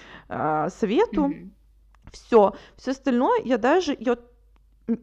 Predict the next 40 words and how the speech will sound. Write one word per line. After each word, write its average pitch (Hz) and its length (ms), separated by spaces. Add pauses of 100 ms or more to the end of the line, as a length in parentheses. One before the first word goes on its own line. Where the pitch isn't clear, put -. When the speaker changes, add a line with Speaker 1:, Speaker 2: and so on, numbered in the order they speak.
(140)
Speaker 1:
даже 285 300
я 285 60
там 247 160
пролистнула 240 540
две 196 160
фотографии, 220 560
я 220 60
уже 208 120
думаю: 226 160
«Боже, 202 220
чё 254 140
за 285 100
фигня?» 190 480 (320)
И 226 40
я 233 100
закрываю, 262 400
потому - 140
что - 140
мне 226 100
вот, 240 220
ну, 214 240 (200)
н-, 196 180 (220)
вот 208 240
реально 254 460 (160)
просто 233 340
не 220 100
то, 277 120
что - 160
неинтересно, 233 680
у 185 40
меня... 247 200 (1200)
я 262 120
не 285 100
понимаю, 277 360
зачем 262 240
мне 262 100
тратить 240 280
на 220 60
это 214 140
время. 175 360